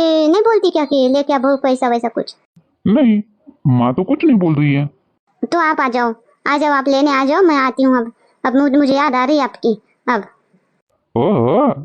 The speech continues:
Speaker 2: याद आ रही? ओहो।
Speaker 1: जाओ, फिर ऐसा मजाक उड़ाते हो तो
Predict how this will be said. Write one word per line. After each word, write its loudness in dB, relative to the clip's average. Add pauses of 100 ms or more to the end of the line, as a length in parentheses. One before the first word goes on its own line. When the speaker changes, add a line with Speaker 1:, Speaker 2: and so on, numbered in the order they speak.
(120)
Speaker 2:
याद 0
आ 0
रही? 0 (120)
ओहो। 0 (840)
Speaker 1:
जाओ, 0
फिर -4
ऐसा -4
मजाक -2
उड़ाते -4
हो -4
तो -12